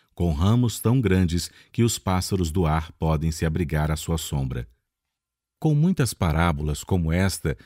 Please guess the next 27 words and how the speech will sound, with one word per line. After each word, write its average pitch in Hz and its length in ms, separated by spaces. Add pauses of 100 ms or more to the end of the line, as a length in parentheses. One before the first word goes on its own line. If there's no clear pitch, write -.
(140)
Jesus 95 520
anunciava 95 760
a 80 40
seus 90 360
seguidores 87 720 (240)
a 85 120
palavra 87 720
conforme 95 640
podiam 85 560
entender. 82 540 (460)
Ele 92 240
não 95 300
lhes 139 180
falava 82 520
nada 82 480 (280)
a 92 120
não 110 140
ser 76 380 (180)
em 85 120
parábolas. 64 840 (1300)
Marcos 73 560 (120)
quatro, 80 420
trinta 87 500
a 78 60
trinta 98 260
e 87 60
quatro. 60 460